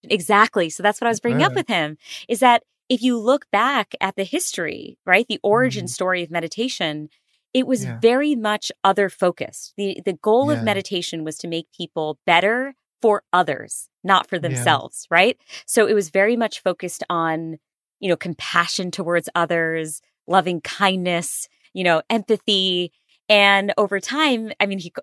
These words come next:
Speaker 1: I, I know in the field, they kind of call it, like, Mick mindfulness, like, "Do the five-minute intervention. You'll feel
Speaker 2: Yes, <laughs>
Speaker 1: thirty-two percent
Speaker 2: mindfulness, yes.
Speaker 1: less anxious."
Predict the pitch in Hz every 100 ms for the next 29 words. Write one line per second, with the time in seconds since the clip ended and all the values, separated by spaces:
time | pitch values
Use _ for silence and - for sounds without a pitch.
0 | _ 147 165 - 180 175 165 - 175 165
1 | 185 170 190 165 165 156 165 175 - 165
2 | 170 196 190 208 - 170 - 381 349 233
3 | - 294 262 254 247 262 269 254 175 170
4 | 285 247 175 156 135 - 311 - - -
5 | 160 - 311 277 143 143 - - 196 220
6 | - 262 175 185 -